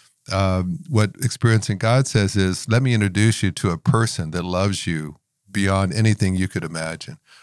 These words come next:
who is there for you, who knows the future, who wants to guide you into, uh, abundant life, who has a purpose for your life. You're not an accident on this planet. God ha-, puts you here at this time, at this place, 'cause he has a purpose,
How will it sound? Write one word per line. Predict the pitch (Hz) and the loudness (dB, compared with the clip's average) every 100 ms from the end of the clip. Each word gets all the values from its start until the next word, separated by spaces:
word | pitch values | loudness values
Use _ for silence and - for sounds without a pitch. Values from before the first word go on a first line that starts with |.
| _ _ - | _ _ 0
who | 110 104 | 2 4
is | 104 98 | 2 0
there | - 104 113 | 0 4 4
for | 107 92 | 2 0
you, | 90 82 76 | -2 -4 -6
who | - 107 | -2 0
knows | 95 107 110 - | 2 2 2 0
the | 90 | -8
future, | - 101 104 - 71 | -6 -6 -4 -6 -4
who | 107 | -2
wants | 92 104 101 | 0 -2 -2
to | 95 | -6
guide | 90 95 98 104 92 | -2 2 2 2 2
you | 85 | -2
into, | 87 90 - 90 85 - _ _ _ | -2 -4 -4 -4 -4 -8 _ _ _
uh, | 90 87 85 90 | -4 -2 -2 -2
abundant | 101 82 101 101 98 | -2 2 2 2 0
life, | 87 85 92 76 - - | -2 -2 -2 -4 -8 -2
who | 110 | 2
has | 107 107 | 2 0
a | |
purpose | - - 113 - 98 | -2 0 0 -2 -6
for | - 101 | -4 -4
your | 92 87 | -2 -2
life. | 87 82 | -4 0
You're | 110 | 2
not | 113 117 | 4 4
an | 104 | 4
accident | 101 98 110 - 98 92 | 2 0 0 -2 -2 -2
on | 87 | -2
this | 90 85 | -2 -4
planet. | - - 90 87 78 - | -8 -6 -6 -6 -10 -6
God | 101 98 101 | -2 0 -2
ha-, | 110 - | -4 0
puts | 143 - | 2 2
you | 107 | 0
here | 92 107 | 4 4
at | 101 95 | 2 0
this | 127 135 - | 4 4 2
time, | - 95 92 | -2 0 -2
at | 85 | -2
this | 117 117 | -2 -2
place, | - 95 90 85 | -2 -2 -2 -2
'cause | - 113 | -2 0
he | 104 | 0
has | 95 | -2
a | - | -2
purpose, | - 110 - 73 - | 0 0 -2 -8 -12